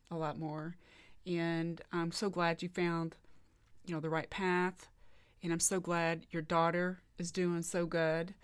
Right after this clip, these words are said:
my little niece. I'm so glad, you know, everything is working out for everybody. And I appreciate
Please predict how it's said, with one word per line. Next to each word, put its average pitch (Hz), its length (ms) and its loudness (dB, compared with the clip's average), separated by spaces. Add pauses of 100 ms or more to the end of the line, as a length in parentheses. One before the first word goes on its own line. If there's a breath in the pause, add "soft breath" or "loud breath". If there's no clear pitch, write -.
(300 soft breath)
my 156 120 -4
little 170 240 2
niece. 180 560 2 (420 soft breath)
I'm 165 140 0
so 190 200 0
glad, 165 600 0
you 180 80 -6
know, 156 260 -2
everything 196 400 0
is 170 140 -4
working 170 320 -2
out 160 260 -2 (220)
for - 220 -14
everybody. 160 720 -4 (760 soft breath)
And 170 300 4
I 156 80 0
appreciate 170 840 4